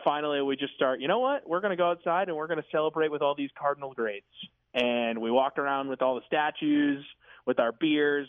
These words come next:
We were putting the beers in their mitts and, you know, taking pics with the, the statues. We got a really nice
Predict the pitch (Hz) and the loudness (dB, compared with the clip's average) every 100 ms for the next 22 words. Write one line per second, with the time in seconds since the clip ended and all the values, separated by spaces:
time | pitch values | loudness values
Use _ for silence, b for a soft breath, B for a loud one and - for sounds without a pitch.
0 | 143 131 127 165 147 139 139 143 147 143 | -2 -2 0 -2 -2 -2 0 2 0 -2
1 | 131 123 131 151 151 - - - 123 117 | -2 -2 0 0 0 -8 -20 -20 -12 -6
2 | 113 - 143 - - 156 - - 139 123 | -6 -2 -2 -2 -2 -2 -2 -2 0 0
3 | - B B B B 135 123 - 143 139 | -2 B B B B 0 0 2 2 2
4 | - 139 135 135 127 139 139 127 143 143 | -2 0 2 2 0 2 2 2 0 0
5 | 139 | -2